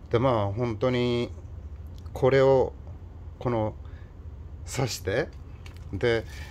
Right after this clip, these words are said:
えー、プラグをこう、コンセントにぶっと挿すと、どうなるんでしょうね。まあ、多分ブレーカーが落ちるだけで済むと思うんですけどね。あの、配電盤にある、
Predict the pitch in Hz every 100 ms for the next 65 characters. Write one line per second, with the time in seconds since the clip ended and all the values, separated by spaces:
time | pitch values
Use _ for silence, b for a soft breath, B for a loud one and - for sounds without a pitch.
0 | B B 107 98 87 - 120 123 123 120
1 | 117 101 - - 104 101 - 139 120 110
2 | 92 87 95 95 - - 107 117 131 -
3 | - 78 - - - - - B B B
4 | B 113 120 160 117 92 87 101 117 110
5 | 101 - - - - 117 120 117 110 107
6 | 107 104 - 143 135 147 156 135 117 127
7 | 131 139 139 139 139 135 - 147 123 95
8 | - - 104 113 120 123 104 - 139 113
9 | 135 107 95 117 101 90 87 - 85 98
10 | 117 113 - - 107 98 98 - 113 107
11 | 107 101 104 104 101 95